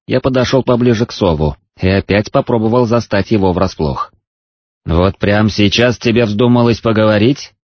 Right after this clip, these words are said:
Странно, голос не Бо и непривычный старческий Сова, но интонации такие знакомые.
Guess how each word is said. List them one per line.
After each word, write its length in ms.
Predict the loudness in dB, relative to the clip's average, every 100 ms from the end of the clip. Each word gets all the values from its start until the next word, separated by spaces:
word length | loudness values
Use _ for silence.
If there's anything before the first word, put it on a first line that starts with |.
| _ _ _
Странно, 680 | -10 -4 -2 -2 -2 -4 -6 _ _
голос 440 | -2 0 2 0 0
не 140 | 0
Бо 320 | 2 0 0 -4 _
и 60 | 0
непривычный 680 | 0 2 2 2 0 0 0
старческий 600 | -2 -4 -4 -6 -4 -6
Сова, 480 | -2 -2 -2 -6 -10 _ -2
но 180 | -2 0
интонации 840 | -2 0 0 0 -2 0 0 0 -2
такие 400 | -4 0 0 2
знакомые. 680 | 0 0 0 2 2 0